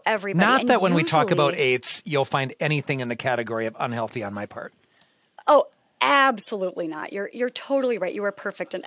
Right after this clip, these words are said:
Speaker 1: every way.
Speaker 2: You're just avoiding pain. You're
Speaker 1: Oh my
Speaker 2: avoiding
Speaker 1: God.
Speaker 2: conflict. Go ahead.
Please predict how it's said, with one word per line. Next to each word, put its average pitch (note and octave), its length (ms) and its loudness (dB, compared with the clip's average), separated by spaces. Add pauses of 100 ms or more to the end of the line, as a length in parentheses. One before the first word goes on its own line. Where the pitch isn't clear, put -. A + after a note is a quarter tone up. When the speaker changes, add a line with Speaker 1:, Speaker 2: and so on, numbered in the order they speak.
Speaker 1:
every A3 360 -2
way. G#3+ 100 4
Speaker 2:
You're C4+ 140 6
just F4 180 4
avoiding F3 500 4
pain. D#3 540 0 (260)
You're F3 160 4
Speaker 1:
Oh - 40 0
my - 40 0
Speaker 2:
avoiding F#3+ 300 6
Speaker 1:
God. - 140 2
Speaker 2:
conflict. E3+ 720 0 (140)
Go E3+ 100 4
ahead. C3 280 2